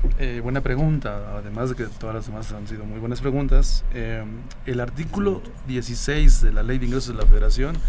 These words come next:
dice que lo que tú pagues ahora en mayo de P T U, tienes derecho a disminuirlo de, de, este, en la base para los pagos provisionales del impuesto sobre la renta, para persona moral.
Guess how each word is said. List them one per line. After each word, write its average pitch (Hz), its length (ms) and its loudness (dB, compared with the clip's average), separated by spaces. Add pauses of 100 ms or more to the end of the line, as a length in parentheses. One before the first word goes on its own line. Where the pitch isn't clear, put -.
(380)
dice 123 360 2 (480)
que 110 420 -8 (160)
lo 110 140 -6
que 117 100 -8
tú 139 200 -6
pagues 139 340 -2
ahora 135 180 2
en 123 80 -2
mayo 123 340 0
de 98 60 -8
P 123 180 -4
T 123 160 -4
U, 160 220 -4 (400)
tienes 123 300 -4
derecho 131 560 -6
a 120 40 -10
disminuirlo 110 680 -8
de, 113 120 -8
de, 98 600 -10
este, - 600 -12
en 107 100 -12
la 107 160 -8
base 120 300 -6
para 117 180 -6
los 95 160 -12
pagos 104 320 -12
provisionales 107 560 -10
del 110 120 -12
impuesto - 380 -12
sobre 120 280 -8
la 131 80 -2
renta, 190 280 -2 (1160)
para 104 140 -12
persona 117 280 -6
moral. 110 220 -6